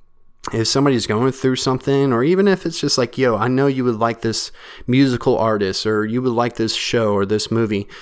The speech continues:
don't, don't shove it down their throat or go, "Oh my God, I can't believe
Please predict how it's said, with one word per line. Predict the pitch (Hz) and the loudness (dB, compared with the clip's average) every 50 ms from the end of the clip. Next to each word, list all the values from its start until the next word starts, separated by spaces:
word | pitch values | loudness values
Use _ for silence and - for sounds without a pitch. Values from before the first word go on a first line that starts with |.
| - - - - | -20 -20 -8 -2
don't, | - 175 190 190 180 175 - - - - - _ _ - | 2 4 4 4 2 0 -4 -10 -20 -20 -20 _ _ -2
don't | 196 202 185 196 | 0 0 2 2
shove | - - - 131 131 135 | 0 2 2 2 2 0
it | 131 | 0
down | 123 - - 131 | -2 -2 -2 -2
their | 123 120 113 | -2 -2 -4
throat | - 113 117 120 120 123 120 | -2 0 0 2 2 2 2
or | 117 113 110 | 0 0 -2
go, | 98 113 110 - - - | -2 -2 -2 -2 -2 0
"Oh | 165 185 196 185 180 | 2 2 4 4 2
my | 160 117 101 95 92 - | 0 -2 -6 -10 -12 -6
God, | - 143 139 127 147 139 135 104 | -2 -2 0 2 2 0 0 -2
I | 104 | -6
can't | - - - 143 156 170 160 | -12 -6 -2 0 0 0 0
believe | 156 123 110 101 113 117 127 127 110 101 - | -2 -4 -2 -2 -2 -2 0 -2 -2 -4 -10